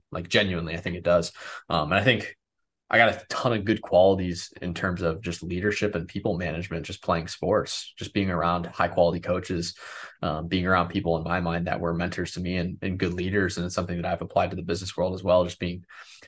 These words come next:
so involved on the back end with operations and whatnot. It's managing people, managing teams, and a lot of leadership. So,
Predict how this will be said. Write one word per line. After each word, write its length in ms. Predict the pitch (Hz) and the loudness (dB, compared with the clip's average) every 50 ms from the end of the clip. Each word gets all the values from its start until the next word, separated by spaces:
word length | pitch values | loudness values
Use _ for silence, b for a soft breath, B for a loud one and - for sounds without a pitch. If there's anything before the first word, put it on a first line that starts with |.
| B | B
so 200 | - - 147 127 | 4 6 8 8
involved 320 | 120 107 104 104 107 104 101 | 8 8 8 8 8 8 8
on 60 | 92 | 4
the 60 | 92 | 2
back 260 | 87 92 92 101 - | 4 4 4 2 2
end 100 | 98 90 | 0 -2
with 100 | 92 87 | 0 2
operations 520 | 87 90 95 - 85 90 98 101 - 95 85 | 2 2 2 2 2 0 0 -2 -2 -4 -4
and 120 | 87 85 | -4 -2
whatnot. 340 | 85 78 85 85 85 87 87 | -2 -2 -2 -2 -2 -2 -2
It's 160 | 87 - - | -2 -4 -6
managing 380 | 90 90 87 90 90 90 90 92 | -4 -4 -2 -4 -4 -6 -8 -8
people, 320 | - 92 87 - 90 87 87 | -8 -8 -6 -4 -2 -2 -2
managing 380 | 87 87 87 90 90 87 87 | -2 -4 -4 -6 -6 -8 -8
teams, 360 | - - 90 92 90 90 87 | -8 -8 -8 -6 -6 -6 -4
and 120 | 92 85 90 | -6 -6 -4
a 40 | 90 | -2
lot 160 | 92 85 87 | -2 0 0
of 60 | 90 | 0
leadership. 500 | 92 92 92 87 82 - 92 87 82 - | -2 -2 -4 -4 -2 0 -2 -2 -2 0
So, 300 | - 90 85 82 87 - | 2 4 4 4 2 -2